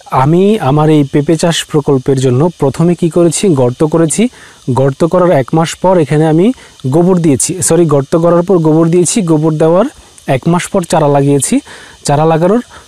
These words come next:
এক মাস পর আমার চারার এই অবস্থা, প্রায় দেড় থেকে দুই ফিট লম্বা হয়ে গেছে। Friends, আহ, আমি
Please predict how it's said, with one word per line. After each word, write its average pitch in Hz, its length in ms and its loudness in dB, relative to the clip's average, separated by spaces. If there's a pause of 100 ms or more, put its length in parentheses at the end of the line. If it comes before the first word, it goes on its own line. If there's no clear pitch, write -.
(220)
এক 147 200 -2
মাস 190 220 0
পর 220 320 0
আমার 139 220 0
চারার 165 300 0
এই 147 180 2
অবস্থা, 113 400 -2 (440)
প্রায় 131 240 0
দেড় 131 260 0
থেকে 180 260 0
দুই 147 220 0
ফিট - 440 -4
লম্বা 135 300 0
হয়ে 123 160 0
গেছে। 117 280 0 (520)
Friends, 208 440 -2 (220)
আহ, 127 380 0 (560)
আমি 190 420 2